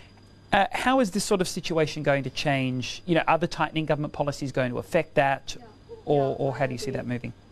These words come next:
Speaker 2: Yeah, for sure. So, um, my take on this is because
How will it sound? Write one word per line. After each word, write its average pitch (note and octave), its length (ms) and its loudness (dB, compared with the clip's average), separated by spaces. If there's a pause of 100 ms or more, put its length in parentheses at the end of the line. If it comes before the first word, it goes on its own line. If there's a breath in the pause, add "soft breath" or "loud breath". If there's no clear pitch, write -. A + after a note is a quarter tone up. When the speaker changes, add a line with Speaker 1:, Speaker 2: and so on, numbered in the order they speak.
(120)
Speaker 2:
Yeah, A#3 160 8
for A#3 200 2
sure. A3 400 4
So, B3 580 6
um, G#3 340 6
my A#3+ 140 6
take G4 320 -2
on C#4+ 140 0
this G#3+ 320 2
is G#3 180 -4
because G#3 380 -2